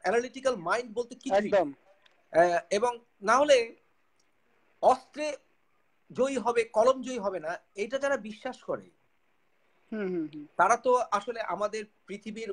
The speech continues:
Speaker 1: উন্নয়নের উল্টো দিকে হাঁটছে।
Speaker 2: হুম, হুম।
Speaker 1: এবং, এবং তাদেরকে তারা নিজেরা বুঝতে পারছে না তারা,
Speaker 2: হুম, হুম।
Speaker 1: <coughs> সরি, তারা কতখানি, আহ, নিজেদেরকে অপমানিত করছে। আমাকে তারা অপমান করতে,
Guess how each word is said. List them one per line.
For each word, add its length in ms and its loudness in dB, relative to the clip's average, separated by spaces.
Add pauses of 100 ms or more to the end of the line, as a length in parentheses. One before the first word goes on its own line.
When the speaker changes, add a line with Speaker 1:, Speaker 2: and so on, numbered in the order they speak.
Speaker 1:
উন্নয়নের 680 6 (260)
উল্টো 280 2
দিকে 200 -8
হাঁটছে। 380 -8 (1080)
Speaker 2:
হুম, 160 -2
হুম। 160 -4 (240)
Speaker 1:
এবং, 240 -2 (200)
এবং 340 4
তাদেরকে 600 8 (300)
তারা 240 12
নিজেরা 480 8 (200)
বুঝতে 260 -10
পারছে 260 -6
না 100 0
তারা, 380 -2 (360)
Speaker 2:
হুম, 160 0
হুম। 180 -6 (800)
Speaker 1:
<coughs> 500 2
সরি, 220 4 (140)
তারা 300 2
কতখানি, 540 -6 (460)
আহ, 220 -2
নিজেদেরকে 440 -6
অপমানিত 440 -10
করছে। 240 -12
আমাকে 420 -2
তারা 180 0
অপমান 300 -4
করতে, 320 -10